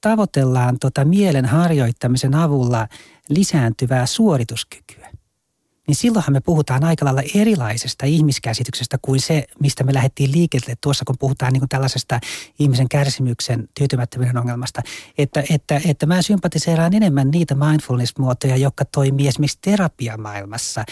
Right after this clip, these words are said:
Silloin, silloin ollaan niin kuin aika lailla lähellä sitä, sitä alkuperäistäkin aj-, ajatusta.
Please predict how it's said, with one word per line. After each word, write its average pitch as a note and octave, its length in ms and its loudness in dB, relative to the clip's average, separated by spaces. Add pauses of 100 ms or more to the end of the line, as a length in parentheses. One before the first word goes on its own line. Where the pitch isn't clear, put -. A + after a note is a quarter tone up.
(180)
Silloin, E3+ 440 0
silloin F3 400 2
ollaan C#3 400 2
niin D3 140 2
kuin D3 100 2
aika D#3+ 240 0
lailla E3 240 2
lähellä F#3+ 400 0
sitä, A#2 380 -6 (340)
sitä C3 340 -2
alkuperäistäkin B2+ 760 -2
aj-, A#2 180 -12 (160)
ajatusta. A#2 580 -2